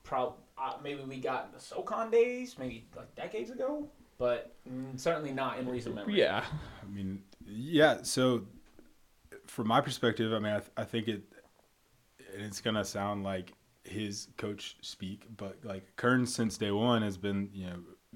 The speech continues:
Speaker 3: very much about, like, the good days add up. He said all these little things about, you know, like, wanting to be scrappy. They wanna h-,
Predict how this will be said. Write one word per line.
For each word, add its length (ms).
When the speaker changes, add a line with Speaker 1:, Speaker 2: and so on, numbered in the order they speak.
Speaker 3:
very 280
much 180
about, 320
like, 140
the 60
good 200
days 240
add 240
up. 300
He 120
said 220
all 160
these 160
little 180
things 380
about, 380
you 80
know, 160
like, 260
wanting 240
to 80
be 120
scrappy. 520
They 80
wanna 300
h-, 180